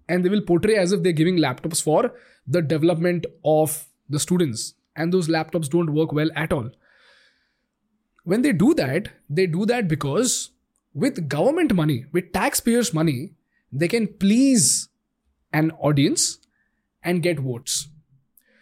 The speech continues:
So if you're wasting public money, that is bad. If you are investing public's money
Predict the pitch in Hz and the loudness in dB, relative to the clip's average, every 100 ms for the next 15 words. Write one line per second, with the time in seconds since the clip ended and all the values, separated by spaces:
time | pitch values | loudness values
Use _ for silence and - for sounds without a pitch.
0 | _ _ - 254 - 202 226 294 156 127 | _ _ 0 0 0 0 2 2 0 2
1 | 165 - 269 277 175 - 160 156 190 202 | 2 2 2 0 0 -2 0 2 2 0
2 | 131 147 147 135 - _ - 127 160 175 | -2 0 0 -2 -12 _ -8 -4 0 0
3 | 123 139 101 - _ _ _ _ _ _ | 0 -4 -6 -14 _ _ _ _ _ _
4 | 202 202 214 214 208 - 180 165 156 262 | -4 2 2 2 0 0 0 0 0 -2
5 | - 277 - 180 170 190 - 147 135 113 | -2 -4 0 2 2 0 -2 0 0 -4